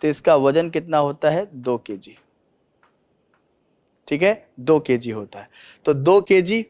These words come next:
और व्यास कितना है? बाईस। तो आपका आंसर क्या हो जाएगा?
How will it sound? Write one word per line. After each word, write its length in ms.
और 400
व्यास 360
कितना 320
है? 220
बाईस। 360
तो 80
आपका 300
आंसर 400
क्या 140
हो 80
जाएगा? 340